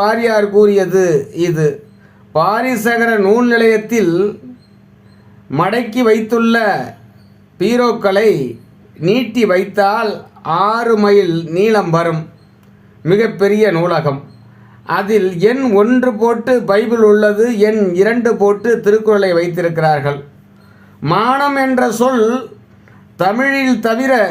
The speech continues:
வேறு எந்த மொழியிலும் இல்லை. மானம் என்ற சொல் தமிழில் தவிர வேறு எந்த மொழியிலும் இல்லை என்று சுவாமிகள் குறிப்பிடுவார். பழனி ஈசரான சிவாச்சாரியர், பழனி ஈசான சிவாச்சாரியர்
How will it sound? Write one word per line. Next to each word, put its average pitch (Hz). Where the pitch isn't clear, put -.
வேறு 208
எந்த 208
மொழியிலும் 190
இல்லை. 139
மானம் 180
என்ற 165
சொல் 208
தமிழில் 175
தவிர 156
வேறு 247
எந்த 240
மொழியிலும் 202
இல்லை 180
என்று 170
சுவாமிகள் 147
குறிப்பிடுவார். 131
பழனி 277
ஈசரான 247
சிவாச்சாரியர், 202
பழனி 226
ஈசான 247
சிவாச்சாரியர் 196